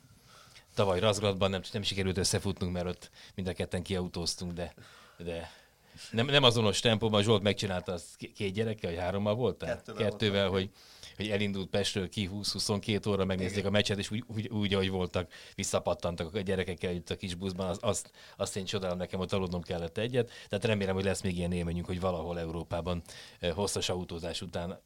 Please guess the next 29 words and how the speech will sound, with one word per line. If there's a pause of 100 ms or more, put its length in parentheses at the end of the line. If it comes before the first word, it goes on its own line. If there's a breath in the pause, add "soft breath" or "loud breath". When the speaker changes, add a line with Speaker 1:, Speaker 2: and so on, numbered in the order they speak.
Speaker 1:
akár
egyet
kint
aludva
és
két
sört
elfogyasztva,
Speaker 2:
Megiszunk
egy
sört.
Speaker 1:
a,
a,
az
X
után,
ami-,
amiben
reménykedünk, (260 loud breath)
Speaker 2:
Igen.
Speaker 1:
ö, (240)
utána
még,
ö,
tudunk
még
mérkőzést
nézni,
és